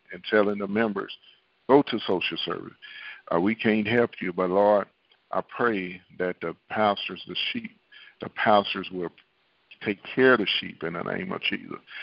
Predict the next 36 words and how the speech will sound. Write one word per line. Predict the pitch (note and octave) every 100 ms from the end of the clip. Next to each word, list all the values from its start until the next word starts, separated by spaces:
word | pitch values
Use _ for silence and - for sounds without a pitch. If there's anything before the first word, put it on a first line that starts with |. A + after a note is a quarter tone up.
| - - -
That, | F#2 F#2
Lord, | G2 G2+ G2
they | G#2
will | G#2 G#2 F#2+ F#2 - F2
do | A#2 A#2
what | G2+ F2 G2
is | F#2 F2
right, | F2 A#2+ G#2+ -
Father. | C#2 C2 - - _ - - -
The |
Lord, | F#2 G2+ F#2+ -
you | G2+
told | - A#2 A2+ A2+ - - -
some | A#2 A2+
of | G#2+
your | G#2
leaders, | G#2+ A#2 A2 G2+ -
they | G2 F#2 _ -
put | A#2 -
some | G#2 G2
funds | A2 A2 G2+
aside, | G2 - A2 G#2 G2 - - - _ _ -
uh, | F#2 F2 F2+ G#2+
get, | A#2 - -
uh, | F#2+ F2+ - -
food | B2+ A#2+ G#2
that | G#2 F#2 _ _ F#2
don't | G2+ G#2
have | G#2+ F#2
expiration, | G#2 G#2 - G#2 A2 A2+ - E2+ -
put | A2+
up | G#2
water | F#2+ G#2+ A#2 G2 -
for | G2
the | F2+
people | _ A#2+ C#3+ _ F#2